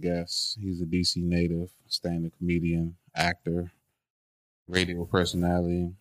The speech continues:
and his humor will make you think. And at the same time, he's just a damn fool. Uh, meeting him today,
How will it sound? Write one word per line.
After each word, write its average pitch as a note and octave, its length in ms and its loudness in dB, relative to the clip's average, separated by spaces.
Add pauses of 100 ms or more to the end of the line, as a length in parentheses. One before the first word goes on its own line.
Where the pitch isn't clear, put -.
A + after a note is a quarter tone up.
and F2+ 180 2
his F2+ 220 0
humor A#2+ 400 4
will G2+ 160 0
make G2+ 320 2
you F#2+ 540 -2 (220)
think. C3 260 2 (280)
And F2 140 0
at F2 100 4
the E2 60 -6
same F#2+ 340 0
time, F#2 520 2
he's F2+ 180 -2
just F2 240 -4
a - 20 0
damn F2 360 2
fool. E2+ 500 -2 (720)
Uh, E2+ 360 -2
meeting F#2 300 0
him F#2 180 -6
today, F#2 640 0